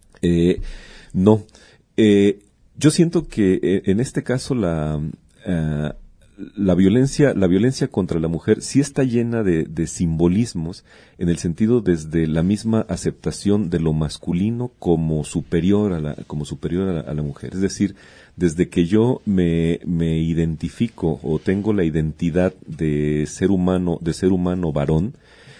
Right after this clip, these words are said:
eh, estoy, eh, prácticamente aceptando, aceptando, al aceptar esa, esa masculinidad de yo, de yo varón, estoy aceptando mi superioridad contra,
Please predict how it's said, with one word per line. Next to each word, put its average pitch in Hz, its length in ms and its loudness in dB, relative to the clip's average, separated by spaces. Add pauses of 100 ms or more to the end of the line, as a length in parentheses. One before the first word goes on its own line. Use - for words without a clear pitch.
(240)
eh, 85 340 4
estoy, 110 640 2
eh, 76 560 0
prácticamente 95 840 0
aceptando, 95 800 -2
aceptando, 90 720 -2
al 80 140 -2
aceptar 87 380 -2
esa, 85 300 -2
esa 92 180 -6
masculinidad 80 720 0
de 85 140 -4
yo, 80 240 0
de 78 140 -4
yo 82 120 2
varón, 87 240 0
estoy 90 280 2
aceptando 90 440 -4
mi 80 140 -2
superioridad 85 760 -2
contra, 71 640 -8